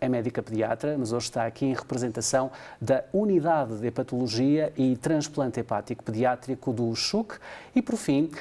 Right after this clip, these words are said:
Mário André Macedo, foi enfermeiro especialista em saúde infantil e pediátrica do Hospital Fernando da Fonseca, na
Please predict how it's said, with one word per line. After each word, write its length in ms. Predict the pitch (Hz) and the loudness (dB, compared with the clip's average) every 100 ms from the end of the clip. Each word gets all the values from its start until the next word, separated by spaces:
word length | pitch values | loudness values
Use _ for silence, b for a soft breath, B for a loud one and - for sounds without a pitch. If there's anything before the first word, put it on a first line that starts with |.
| B - | B -2
Mário 280 | 127 139 143 | 0 2 0
André 220 | 135 127 | 2 2
Macedo, 380 | 120 117 156 175 | 0 -2 0 0
foi 180 | - 127 | -2 -4
enfermeiro 380 | 117 123 120 117 | -2 -2 -2 -2
especialista 560 | - 127 113 117 - | -4 -2 0 0 -2
em 40 | 117 | -4
saúde 360 | - 113 113 | -2 -2 0
infantil 560 | 123 - 120 120 170 131 | 0 0 -2 2 2 2
e 40 | |
pediátrica 640 | 113 107 107 113 117 135 120 | -2 -2 0 0 -2 -4 -2
do 100 | 110 | -2
Hospital 460 | 117 - 113 123 | -2 -2 0 0
Fernando 360 | 117 131 151 165 | -2 0 2 2
da 80 | 120 | 0
Fonseca, 560 | 127 110 - 123 - | -4 -4 -2 -2 0
na 200 | 117 127 | 0 0